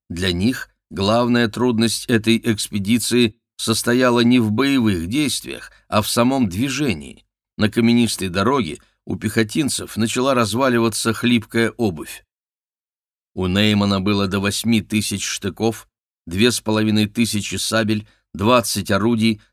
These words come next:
двести с лишним пулеметов и четыре аэроплана. Остановить эту армаду Циркулинский, естественно, не рассчитывал. Его целью было задержать авангард противника, чтобы тыловые службы в Урге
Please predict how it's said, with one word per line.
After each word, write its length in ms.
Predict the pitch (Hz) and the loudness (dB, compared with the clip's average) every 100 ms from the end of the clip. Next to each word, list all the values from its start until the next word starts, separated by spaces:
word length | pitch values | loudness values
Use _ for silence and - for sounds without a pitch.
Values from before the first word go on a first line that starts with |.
| _ | _
двести 440 | 85 101 131 - 110 | -4 0 0 -2 -6
с 140 | - | -2
лишним 400 | 120 110 110 104 | -2 0 0 0
пулеметов 640 | 107 98 98 117 117 104 - | 0 -2 0 0 -2 -6 -4
и 100 | 113 | -4
четыре 560 | - 104 113 123 120 - | -2 -4 0 2 2 0
аэроплана. 920 | 117 113 120 107 120 123 120 82 67 _ _ _ _ _ | -2 0 0 -2 0 2 2 -2 -8 _ _ _ _ _
Остановить 720 | - 101 - 120 127 135 110 117 | -4 -4 -2 0 0 0 0 0
эту 260 | 107 101 | 0 0
армаду 600 | 95 92 107 135 98 71 _ _ _ | 0 2 2 2 -2 -8 _ _ _
Циркулинский, 840 | - 127 113 110 98 92 107 - 113 | -2 0 2 0 0 0 -4 0 -2
естественно, 800 | 95 107 - 107 101 - 113 117 | 0 -2 -2 -4 -4 -2 0 2
не 160 | 123 135 | 2 2
рассчитывал. 680 | 127 - 175 143 85 65 - _ _ _ _ | -2 -4 -4 -4 -6 -12 -18 _ _ _ _
Его 260 | 104 151 175 | 2 4 4
целью 460 | - 165 160 139 135 | 2 0 2 0 -2
было 260 | 143 131 | 0 0
задержать 760 | 120 135 127 117 95 127 107 - | 0 0 0 -2 0 2 2 0
авангард 640 | 117 117 123 117 107 87 | 0 2 0 2 0 0
противника, 680 | 92 98 - 147 139 120 117 - _ _ | -8 -6 -2 -2 -2 0 -2 -4 _ _
чтобы 360 | - - 120 113 | -10 0 2 2
тыловые 540 | - 127 131 127 123 | 2 2 4 4 2
службы 480 | 107 107 127 98 104 | 0 -2 -2 0 0
в 100 | 98 | 2
Урге 460 | 107 104 160 120 | 0 2 2 0